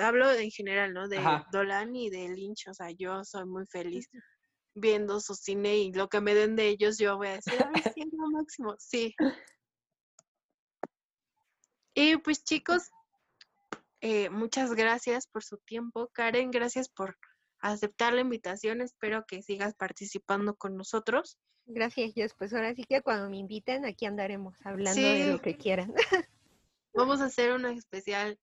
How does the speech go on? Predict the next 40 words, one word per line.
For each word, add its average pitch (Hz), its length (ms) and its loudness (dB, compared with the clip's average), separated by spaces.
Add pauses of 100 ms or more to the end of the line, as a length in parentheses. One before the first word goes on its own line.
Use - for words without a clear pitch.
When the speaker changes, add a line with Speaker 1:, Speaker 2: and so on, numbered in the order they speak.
Speaker 1:
de 196 140 -2
Doctor 196 440 -6 (100)
Who 226 200 0
también, 214 460 -4
si 214 140 -14
quieren. 262 500 2 (240)
Speaker 3:
Y 262 80 2
yo, 262 140 8
Speaker 2:
Ajá. - 180 6
Speaker 3:
por 285 220 6
Speaker 1:
Pues, - 40 0
eh, 269 280 10
ella - 0 -
es 277 40 8
Speaker 3:
favor. 339 340 8
Speaker 1:
la - 100 4
experta, 294 640 0
nosotros, 254 480 -4
bueno, 233 200 -10 (120)
yo 214 100 -6
no. 240 280 -8 (720)
Yo 214 180 -2
no 240 60 -2
sé 220 180 -12
mucho 220 300 -12
de 220 140 -8
eso, 262 300 -10 (440)
pero 196 300 -12
pues - 140 -18
si - 100 -20
tenemos 196 360 -12
a 202 80 -8
Karen, 208 420 -10 (140)
hay 180 120 -20
que 208 100 -18
aprovechar. 208 480 -4 (320)
<laughs> 349 200 4 (420)
Speaker 3:
Eh, 220 120 4 (200)
Speaker 1:
Y 311 40 -2
Speaker 3:
estaría 302 360 6